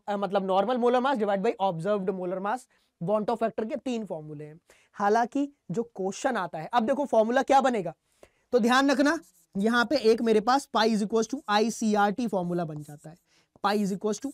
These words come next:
I C R T। अब सर ये आई कहां से निकालेंगे, दिक्कत यहां आती है, वो निकालेंगे इस क्वेश्चन के through। आई अब समझना सीखते हैं। देखो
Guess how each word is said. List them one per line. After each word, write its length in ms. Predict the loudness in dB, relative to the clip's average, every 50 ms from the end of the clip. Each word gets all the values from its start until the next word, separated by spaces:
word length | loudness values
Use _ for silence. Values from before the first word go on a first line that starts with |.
| -10 -10
I 100 | -10 -10 -10
C 240 | -12 -12 -10 -10 -10
R 140 | -10 -14 -18
T। 180 | -20 -20 -20 -20 _ _ _ _ _ _ _ _ _ _ _ _ _ _ _ _ -2
अब 160 | -2 0 0
सर 160 | 0 0 2
ये 140 | 2 0 0 2
आई 280 | 4 6 6 6 6 4
कहां 260 | 2 0 -2 -2 -2
से 100 | -2 -2
निकालेंगे, 560 | -4 -4 -2 0 0 0 0 -2 -4 -6 -6 -4
दिक्कत 340 | -4 -6 -2 0 -2 -2 0
यहां 160 | -2 0 0
आती 240 | 0 -2 -2 -4 -6
है, 100 | -6 -6 _ _ _ _ -2
वो 140 | 0 2 2
निकालेंगे 560 | 2 0 -2 -2 -2 -2 -2 -4 -6 -8 -6 -8
इस 140 | -8 -8 -8
क्वेश्चन 380 | -10 -10 -10 -10 -12 -12 -10
के 80 | -10 -10
through। 200 | -10 -10 -12 -10 -6 0
आई 200 | 2 2 2 2
अब 260 | 0 2 2 2 2
समझना 400 | 2 -2 -2 -2 -2 -4 -4 -6
सीखते 300 | -8 -10 -12 -10 -8 -8
हैं। 80 | -6 -6
देखो 240 | -6 -8 -10 -16